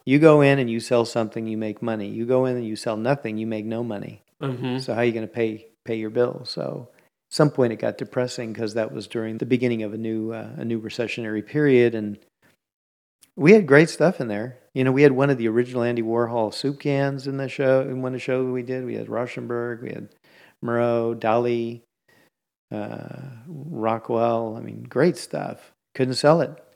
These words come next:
Speaker 1: Can you imagine s-, paying thirty thousand dollars for a Warhol soup can today? That's, that was a big,
Speaker 2: <laughs>
Speaker 1: that was what w-, you could have bought a soup can for at, at that show.
Speaker 2: Well, I think, if I'm not mistaken, they came out at eight.
Speaker 1: Probably.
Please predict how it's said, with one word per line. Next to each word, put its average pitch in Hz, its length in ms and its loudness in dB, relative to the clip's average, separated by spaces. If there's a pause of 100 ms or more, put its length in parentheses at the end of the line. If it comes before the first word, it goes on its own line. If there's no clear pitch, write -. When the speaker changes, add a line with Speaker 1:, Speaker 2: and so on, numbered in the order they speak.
Speaker 1:
Can 180 80 6
you 202 60 8
imagine 156 360 6
s-, 143 120 -6
paying 135 320 0
thirty 135 320 4
thousand 123 440 2
dollars 113 380 -2
for - 180 -10
a 104 40 -8
Warhol 110 420 -6
soup - 300 -10
can 117 300 -10
today? 120 460 -12 (840)
That's, 123 200 -2
that 196 220 4
was 139 140 8
a 190 180 2
big, 147 200 8 (200)
Speaker 2:
<laughs> - 200 -20
Speaker 1:
that 160 180 8
was 147 200 4
what 143 160 6
w-, 135 220 2
you 131 120 0
could 123 140 4
have 113 120 0
bought 117 180 6
a 107 60 -4
soup 123 240 -10
can 110 240 -8
for - 280 -10
at, - 180 -14
at - 120 -10
that - 180 -8
show. - 260 -10 (240)
Speaker 2:
Well, 196 140 -2
I 156 120 0 (380)
think, 254 240 -2 (160)
if 170 100 -10
I'm 143 80 2
not 135 140 2
mistaken, 147 440 -6
they 117 80 -2
came 170 320 -6
out 165 160 0
at 113 240 -6
eight. 147 400 -8 (680)
Speaker 1:
Probably. 123 480 2